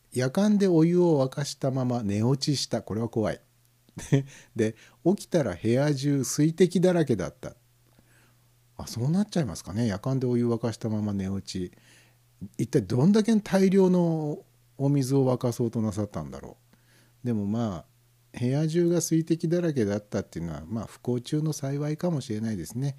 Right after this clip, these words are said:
最悪火事になっちゃいますからね。もう本当あの火事だけは怖い。うん、火事は気をつけないとね。うん、あとね、上京したての頃、いきなり上の階のおっさんが、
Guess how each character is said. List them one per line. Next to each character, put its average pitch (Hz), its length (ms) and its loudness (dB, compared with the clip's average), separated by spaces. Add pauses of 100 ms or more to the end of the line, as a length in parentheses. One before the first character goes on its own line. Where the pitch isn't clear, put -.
(360)
最 139 320 0
悪 151 280 2
火 - 200 0
事 180 140 4
に 139 80 4
な 107 100 0
っ 98 40 -8
ち 101 120 -6
ゃ - 20 -2
い 92 40 -4
ま 92 100 -8
す - 80 -14
か 78 80 -10
ら 78 80 -10
ね。 113 240 -4 (340)
も 117 140 -4
う 117 40 -6
本 147 180 2
当 165 220 0
あ 151 40 0
の 139 140 -2
火 143 160 0
事 135 120 -2
だ 95 140 -4
け - 100 -10
は 78 140 -4 (220)
怖 104 240 -2
い。 - 80 -8 (480)
う 92 40 -12
ん、 87 260 -12
火 - 180 -8
事 127 100 -4
は 117 140 -2
気 - 140 -14
を 90 80 -12
つ - 80 -16
け 92 100 -10
な 80 160 -12
い 78 40 -14
と 87 120 -14
ね。 143 240 -6 (1500)
う 127 100 -2
ん、 120 540 0 (100)
あ - 120 -2
と 113 140 -4
ね、 87 280 -6 (400)
上 160 380 2
京 160 400 4
し 139 100 -6
た 151 160 0
て 147 140 0
の 139 160 0
頃、 131 320 0
い 104 100 -2
き 151 160 -4
な 156 140 0
り 147 140 -2
上 139 240 2
の 156 120 0
階 151 300 0
の 90 180 -2
お 92 60 -6
っ - 20 -6
さ - 280 -6
ん 101 100 -6
が、 101 240 -4